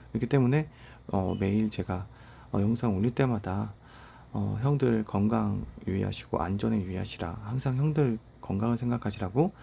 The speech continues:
제가 꼭 이렇게 말씀을 드리는 것 중에 하나고요.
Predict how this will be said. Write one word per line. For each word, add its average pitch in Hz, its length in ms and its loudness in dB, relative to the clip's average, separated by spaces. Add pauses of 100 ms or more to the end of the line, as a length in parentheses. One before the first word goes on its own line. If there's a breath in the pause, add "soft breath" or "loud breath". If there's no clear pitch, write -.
(340 loud breath)
제가 101 300 0
꼭 190 280 8 (400 loud breath)
이렇게 - 240 -8
말씀을 - 420 -2
드리는 107 680 4
것 - 160 -4
중에 - 200 -8
하나고요. 95 540 -4